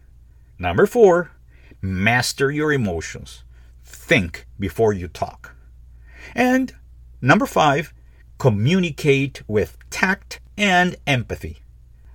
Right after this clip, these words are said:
Above all, be gracious. Let me know which of these five principles you want to commit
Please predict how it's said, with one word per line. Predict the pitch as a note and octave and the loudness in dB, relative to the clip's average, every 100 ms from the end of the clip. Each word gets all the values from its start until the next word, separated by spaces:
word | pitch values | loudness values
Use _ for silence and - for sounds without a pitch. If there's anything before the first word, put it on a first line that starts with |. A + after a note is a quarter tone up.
| - | 0
Above | - A#2+ F3 F3+ F3 - | 0 4 4 4 0 0
all, | E3 D3+ C3+ D3 - - - - | 4 4 4 0 -8 -20 -20 -14
be | F2 F2 B2 A2 B2+ - - F2 | -6 -2 0 0 -4 -8 -20 -12
gracious. | F2 G#2+ F2+ - - - - - - - - - - - - - - - | 0 2 2 0 -12 -14 -16 -20 -20 -20 -20 -20 -20 -20 -20 -20 -20 -2
Let | B3 E4 | 0 2
me | C#4 | 2
know | G3+ E3+ D#3 E3+ - - - | 4 6 4 2 -8 -20 -14
which | C#3+ A3 B3+ F#3+ - - | -8 -2 0 0 0 -2
of | C#3 | 0
these | C#3 D3+ - | 0 0 -2
five | - - D3 F3+ A3 G3+ - | -4 2 2 2 -2 -4 -6
principles | E3+ E3 E3+ D3 D#3 D#3 - - - | -4 -4 -4 -2 -2 -4 -10 -20 -10
you | B2 B2+ | 0 2
want | G#2 G2 G2 D3 D#3+ E3+ - - | 2 0 4 4 4 0 -8 -4
to | C#3 | -4
commit | - B2 G#2+ C#3 D3 - | 2 2 4 2 0 -2